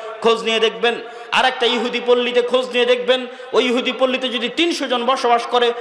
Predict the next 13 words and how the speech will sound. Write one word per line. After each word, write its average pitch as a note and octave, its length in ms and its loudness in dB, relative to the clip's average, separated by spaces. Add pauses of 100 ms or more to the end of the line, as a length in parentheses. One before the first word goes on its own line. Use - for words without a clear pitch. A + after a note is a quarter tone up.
(180)
তাহলে A#3+ 240 4
ওই A#3 180 4
ইহুদি A#3 300 -4
পল্লীর A3+ 420 0
তিনশো B3 360 0
জনের A3+ 260 0 (140)
তিনশো A#3+ 300 0
জন A#3 140 2
ইহুদি, A3 400 0 (260)
তিনশো A#3 300 0
জনই A3 180 -2
হয় A3 160 4
ডাক্তার, A3 420 0